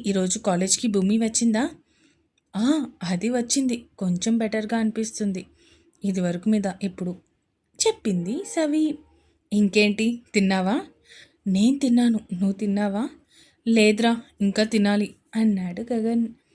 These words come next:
"అన్నయ్య, ఒక చిన్న హెల్ప్ చేస్తావా? అది నువ్వు ఫోన్ ఆన్లోనే ఉంచి నేను కాల్ చేసినట్టు నటిం-,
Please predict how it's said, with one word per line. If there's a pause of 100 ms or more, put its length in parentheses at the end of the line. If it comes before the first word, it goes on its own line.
(380)
"అన్నయ్య, (400)
ఒక (180)
చిన్న
హెల్ప్
చేస్తావా? (640)
అది (220)
నువ్వు
ఫోన్
ఆన్లోనే
ఉంచి (480)
నేను
కాల్
చేసినట్టు
నటిం-,